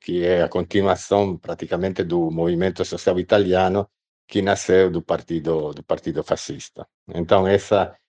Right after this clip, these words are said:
É, a, a eleição, pe-, pelo, depois da, da, da vitória da, da resistência, depois da, da, da Segunda Guerra, não?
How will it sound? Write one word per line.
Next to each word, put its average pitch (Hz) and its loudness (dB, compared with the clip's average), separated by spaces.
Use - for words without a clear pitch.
É, 101 4
a, 104 4
a 104 6
eleição, 107 0
pe-, 90 -6
pelo, 87 -6
depois 98 4
da, 85 2
da, 82 -2
da 82 0
vitória 87 0
da, 82 -4
da 82 -4
resistência, 87 -2
depois 85 -2
da, 82 0
da, 151 -4
da 78 -10
Segunda 82 -2
Guerra, 82 2
não? 90 -8